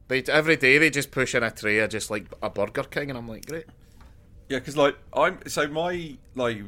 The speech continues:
Speaker 2: my family, like, history, one of, so one of my aunts, like, looked up a family tree, and it's, like, fucking six hundred years of being peasants. Um, and all I do is look at that sort of period and go,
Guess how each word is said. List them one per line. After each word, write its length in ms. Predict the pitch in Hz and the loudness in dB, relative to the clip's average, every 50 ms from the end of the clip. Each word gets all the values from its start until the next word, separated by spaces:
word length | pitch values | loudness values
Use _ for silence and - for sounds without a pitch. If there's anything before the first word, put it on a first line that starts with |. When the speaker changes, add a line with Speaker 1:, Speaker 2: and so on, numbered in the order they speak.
| - - - | -14 -12 -6
Speaker 2:
my 160 | 139 160 170 | -4 -2 -2
family, 960 | 170 - - - - - 143 147 143 139 131 123 120 117 117 110 110 113 110 - - - - - - - - - - - - - - | -2 -4 -8 -10 -4 0 2 2 2 2 0 -2 -4 -4 -4 -4 -6 -8 -10 -14 -18 -20 -20 -20 -20 -20 -20 -20 -20 -20 -20 -12 -8
like, 220 | 113 110 - - | -8 -8 -8 -8
history, 600 | - - 131 - - - 101 95 87 85 87 - - - | -8 -6 -6 -6 -6 -8 -10 -12 -12 -12 -14 -18 -14 -10
one 120 | 101 107 | -6 -4
of, 260 | 123 120 120 98 120 117 | -4 -4 -4 -6 -6 -8
so 100 | - 120 | -6 -4
one 160 | 117 123 120 | -4 -2 -2
of 80 | 120 | -2
my 160 | 113 107 98 98 | -2 -2 -2 -2
aunts, 560 | 98 107 113 104 104 107 101 - - - - | -2 -4 -4 -6 -6 -8 -10 -12 -14 -14 -10
like, 160 | 95 92 64 - | -10 -10 -10 -10
looked 340 | 92 101 107 - - - - | -10 -10 -10 -10 -10 -10 -14
up 120 | 104 - | -14 -12
a 60 | 101 95 | -14 -14
family 300 | - 113 104 92 95 - | -14 -14 -14 -14 -14 -14
tree, 280 | - - 107 92 87 | -12 -10 -10 -10 -10
and 160 | 85 85 - | -10 -14 -14
it's, 140 | 76 - - | -16 -14 -10
like, 160 | 107 98 - | -10 -10 -10
fucking 300 | - - 98 - - 101 | -8 -8 -8 -8 -8 -10
six 340 | - - - 120 101 - - | -8 -8 -6 -6 -8 -6 -6
hundred 260 | - 92 87 90 90 | -8 -8 -8 -8 -10
years 240 | 95 98 95 87 - | -10 -10 -10 -10 -12
of 80 | - - | -14 -12
being 200 | 95 90 90 - - | -12 -10 -10 -12 -16
peasants. 500 | - - - - - - - - - - - - - - - - - - - - | -16 -12 -12 -12 -12 -12 -16 -18 -20 -20 -20 -20 -20 -20 -20 -20 -20 -16 -10 -6
Um, 420 | 107 110 104 113 117 117 113 101 - - - - - - - - | -4 -2 -2 -2 -2 -4 -6 -12 -14 -20 -20 -20 -20 -12 -6 -4
and 160 | 123 123 127 | -4 -4 -2
all 240 | - 165 175 170 165 | 0 0 2 4 4
I 40 | 156 | 4
do 120 | 151 156 147 | 4 2 0
is 120 | 131 107 | -2 -2
look 220 | 107 117 113 113 147 | -2 -4 -4 -4 -4
at 80 | 135 | -4
that 280 | - 104 95 87 - - - - | -2 -2 -2 -2 -4 -8 -16 -12
sort 200 | - - 107 87 | -8 -6 -6 -6
of 60 | 87 | -4
period 360 | - 120 98 98 95 95 92 | -4 -2 -2 -2 -2 -4 -6
and 120 | 92 98 90 | -8 -8 -6
go, 380 | 101 95 92 92 98 101 - | -4 -4 -4 -4 -6 -10 -12